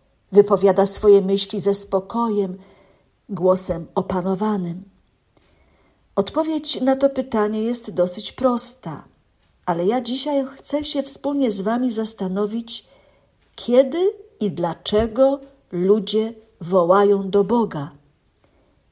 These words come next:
Czy nie mogą w swoich modlitwach rozmawiać z Nim spokojnie? W naszych wypowiedziach, ale często też w modlitwach,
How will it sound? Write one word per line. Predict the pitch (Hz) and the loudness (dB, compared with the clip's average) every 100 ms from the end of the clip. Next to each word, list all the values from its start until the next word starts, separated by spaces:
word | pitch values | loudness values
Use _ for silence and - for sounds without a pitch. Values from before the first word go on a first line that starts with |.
| _ _ _ | _ _ _
Czy | - 185 | -6 -4
nie | 170 | -2
mogą | 170 190 208 | 0 2 2
w | 208 | 0
swoich | - - 190 190 | 0 2 0 2
modlitwach | 185 175 196 196 - 202 220 - _ _ _ _ | 0 0 -2 -4 -4 -4 -4 -12 _ _ _ _
rozmawiać | - 185 - 170 185 196 202 202 | -4 -2 0 2 2 4 2 2
z | - | -2
Nim | 202 196 | -2 -2
spokojnie? | - - 185 - 180 165 160 175 220 269 _ _ _ _ _ _ _ _ _ _ _ _ _ | -2 0 -2 -2 -4 -4 -6 -8 -10 -12 _ _ _ _ _ _ _ _ _ _ _ _ _
W | _ 240 | _ -2
naszych | 277 311 294 | -2 -2 -2
wypowiedziach, | 247 262 214 226 285 269 196 190 | -4 -2 -2 0 0 0 -2 -2
ale | 185 190 | -4 -2
często | 208 196 - | -2 -4 -4
też | 202 190 180 - | -4 -2 -4 -8
w | - | -4
modlitwach, | 190 185 196 277 - 190 175 - | -2 0 -2 -4 -6 -6 -6 -10